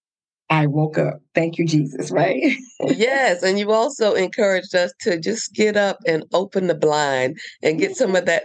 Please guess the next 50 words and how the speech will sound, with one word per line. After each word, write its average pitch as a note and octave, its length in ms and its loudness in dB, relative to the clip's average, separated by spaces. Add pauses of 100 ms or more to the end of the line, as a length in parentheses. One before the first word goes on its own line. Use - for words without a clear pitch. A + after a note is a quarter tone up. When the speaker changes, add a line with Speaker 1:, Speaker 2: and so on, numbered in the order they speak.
Speaker 2:
natural E3+ 540 0
sunlight D#3 640 0
in, C#3 180 0
some D#3+ 160 -4
of D3+ 80 2
that C#3+ 160 0
vitamin D3 440 0
Speaker 1:
Mm-hmm. B2+ 60 -8
Speaker 2:
D. A2 280 -2 (300)
So - 140 2
thank F#3 220 -2
you E3 100 -2
for D#3 120 0
that C3 200 -2
pro - 200 0
tip. - 220 -4 (220)
<laughs> C4+ 100 0 (320)
Speaker 1:
And A3+ 120 0
I F4+ 280 0 (120)
so C4 200 0
appreciate B3+ 520 0
you, F3+ 400 -4
uh, D#3+ 240 2
listening A#3 520 -2
to G#3+ 100 0
Coffee A#3+ 420 -2
Chit D4+ 240 -2
Chat. C4 380 0
I D4 160 0
am D4 100 0
just, B3+ 240 0 (140)
uh, - 60 2
Speaker 2:
Yes. - 200 -8
Speaker 1:
super C4+ 380 0
excited A#3+ 720 0 (320)
that E3 180 0
you're G#3+ 220 0
actually - 380 -2
taking G#3 380 -2
some G3+ 180 -2
of F#3 60 2
the F3+ 100 2
advice, F3+ 320 0
'cause F#3+ 140 -4
I F#3+ 60 4
always F#3+ 420 0
say, F3+ 200 0 (280)
"I E4 180 2
hope F#4 160 -4
I'm C4 140 0